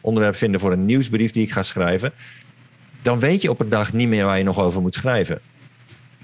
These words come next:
Dan denk je, "Waar moet ik nou in Gods Christus naam weer een nieuwsbrief over maken? Ik,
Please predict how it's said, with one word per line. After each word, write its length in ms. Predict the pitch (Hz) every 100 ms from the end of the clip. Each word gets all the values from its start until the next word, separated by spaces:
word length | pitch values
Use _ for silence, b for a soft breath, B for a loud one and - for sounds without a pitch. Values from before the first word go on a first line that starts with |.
| - -
Dan 120 | 95
denk 120 | 107
je, 60 | 104
"Waar 120 | 113
moet 100 | 123
ik 120 | 135
nou 440 | 127 156 214 220 160
in 60 |
Gods 520 | 120 127 - 208 - -
Christus 380 | 202 190 - 160
naam 220 | 160 151
weer 140 | 151
een 160 | 143 165
nieuwsbrief 360 | 226 175 131
over 240 | 107 92 95
maken? 360 | 87 160 - -
Ik, 220 | 139